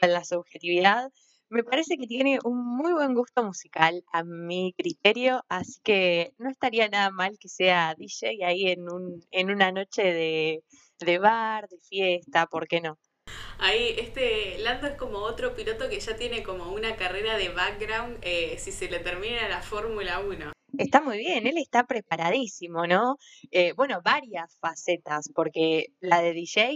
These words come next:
Speaker 1: es una, pero también tiene, eh, su, su equipo de,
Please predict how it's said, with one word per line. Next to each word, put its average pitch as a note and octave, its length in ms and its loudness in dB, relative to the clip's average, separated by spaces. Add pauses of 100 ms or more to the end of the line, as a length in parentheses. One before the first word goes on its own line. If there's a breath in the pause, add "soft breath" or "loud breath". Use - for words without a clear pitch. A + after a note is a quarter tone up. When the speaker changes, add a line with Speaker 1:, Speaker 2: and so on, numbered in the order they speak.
Speaker 1:
es F3 260 -6
una, G#3 440 2 (300)
pero F3 200 2
también F#3+ 460 -2
tiene, G#3 520 2
eh, D#3+ 340 0 (380)
su, D3+ 720 0
su E3 360 2
equipo G#3+ 720 2
de, E3+ 220 -4